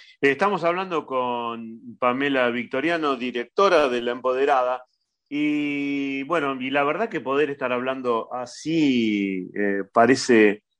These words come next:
eh, bueno, no, ya no nos parece raro porque ya se, venimos hace muchos años, eh, con esto y dándole difusión a, a todo esto. Pero más precisamente, bueno, ¿quiénes son, quiénes van a hacer la,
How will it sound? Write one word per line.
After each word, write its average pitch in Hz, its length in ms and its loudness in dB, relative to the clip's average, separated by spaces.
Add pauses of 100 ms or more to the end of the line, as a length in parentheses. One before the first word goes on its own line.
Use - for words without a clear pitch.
eh, 107 240 0 (220)
bueno, 131 180 4
no, 151 120 4
ya 175 180 2
no 226 80 6
nos 135 160 2
parece 135 320 4
raro 147 340 4
porque 104 240 -8
ya 131 160 -2
se, 110 260 -4
venimos 117 520 -6 (220)
hace 135 180 0
muchos 139 340 2
años, 117 540 0 (180)
eh, 117 760 0
con 135 220 4
esto 151 280 2
y 120 60 6
dándole 120 560 2
difusión 113 640 -6 (440)
a, 120 400 2
a 143 160 2
todo 147 260 6
esto. 123 460 -4 (340)
Pero 147 840 2
más 185 200 -6
precisamente, 175 840 -4
bueno, 190 260 -2
¿quiénes 262 260 -4
son, 233 180 -4
quiénes 240 260 0
van 208 140 2
a 202 40 -2
hacer 208 180 -4
la, 190 260 4